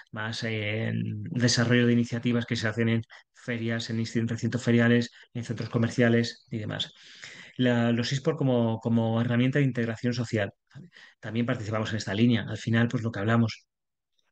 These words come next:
nosotros, eh, participamos en el proyecto de socialización que era el de Erasmus, pero, eh, en la parte de integración social hemos dado las pautas de cómo lo estamos haciendo. Hay, hay perfiles, bueno, de hecho, tenemos un proyecto muy bonito que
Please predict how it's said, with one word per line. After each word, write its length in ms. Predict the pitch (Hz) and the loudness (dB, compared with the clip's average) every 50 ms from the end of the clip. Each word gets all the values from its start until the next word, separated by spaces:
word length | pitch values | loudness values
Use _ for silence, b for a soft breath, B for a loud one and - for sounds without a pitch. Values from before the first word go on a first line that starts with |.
| _ | _
nosotros, 520 | - - 143 127 113 113 110 135 127 - B B B B B _ | -8 -6 -6 -6 -6 -6 -6 -6 -6 -6 B B B B B _
eh, 440 | 135 123 120 120 117 117 117 - - _ _ _ | -8 -6 -4 -4 -4 -6 -8 -10 -14 _ _ _
participamos 500 | - 135 - - 104 - 131 127 131 - | -10 -8 -8 -8 -6 -2 0 0 0 0
en 80 | 131 127 | 0 -2
el 60 | 120 | 0
proyecto 420 | 123 120 120 123 123 - 127 117 B B B B B _ _ | 0 0 0 0 0 0 -2 -2 B B B B B _ _
de 160 | - 120 117 | -8 -6 -6
socialización 1040 | - - 117 - 123 117 110 110 104 - 113 117 - 131 135 127 117 113 - - - - | -6 -6 -4 -2 -2 -2 -2 -2 -4 -6 -8 0 2 2 4 4 2 -2 -6 -12 -10 -2
que 100 | - 127 | 2 2
era 100 | 123 120 | 4 4
el 80 | 117 | 4
de 100 | 113 117 | 4 4
Erasmus, 460 | 117 123 131 131 - 135 131 143 143 B B B B B B _ | 4 4 2 0 0 0 -2 -2 -4 B B B B B B _
pero, 360 | - 127 117 113 107 - - - | -6 -4 -4 -4 -6 -10 -10 -8
eh, 200 | 127 117 113 110 | -6 -4 -2 -2
en 80 | 110 110 | -2 -2
la 80 | 110 | -2
parte 180 | - 120 120 131 | -2 0 2 2
de 60 | 127 | 2
integración 400 | 120 117 123 117 117 - 131 127 | 4 2 0 0 0 0 0 0
social 320 | 120 117 - 131 131 131 131 B B B _ - | 0 0 2 2 2 0 -2 B B B _ -4
hemos 180 | 123 127 127 | -2 -2 0
dado 160 | 127 127 123 | 0 0 -2
las 120 | 120 117 117 | -2 -4 -2
pautas 540 | - 127 123 123 120 135 135 139 - - _ _ | 0 0 0 0 0 -2 -4 -4 -6 -12 _ _
de 140 | 120 123 117 | -4 -4 0
cómo 240 | - 127 120 120 | 2 2 4 4
lo 80 | 123 123 | 2 0
estamos 320 | 120 - - 123 120 120 | 0 -2 0 0 0 0
haciendo. 460 | 117 113 - 123 123 123 117 110 107 B B B B B B _ | -2 -2 0 0 2 2 0 -2 -4 B B B B B B _
Hay, 760 | _ 120 120 120 120 120 120 120 120 120 120 120 117 120 139 - _ | _ -6 -4 -2 0 0 2 2 2 2 2 0 -2 -4 -6 -12 _
hay 280 | - - 123 - - - | -10 -8 -8 -6 -6 -6
perfiles, 420 | - - 135 117 - 127 120 120 | -2 -2 -2 0 2 2 2 4
bueno, 160 | 117 127 123 | 4 2 4
de 100 | 113 113 | 2 2
hecho, 200 | 117 - - 143 139 B B B B B B _ - 117 | 2 2 0 -2 -2 B B B B B B _ -12 -8
tenemos 240 | - 113 120 120 117 | -4 -4 -4 -2 -4
un 80 | 139 | -2
proyecto 360 | 131 127 127 123 120 123 123 117 | 0 0 0 0 0 0 0 0
muy 80 | 117 113 | 2 2
bonito 280 | 120 123 127 131 135 | 2 0 0 0 -2
que 360 | 120 120 110 107 107 110 113 | -2 -2 -4 -4 -4 -4 -4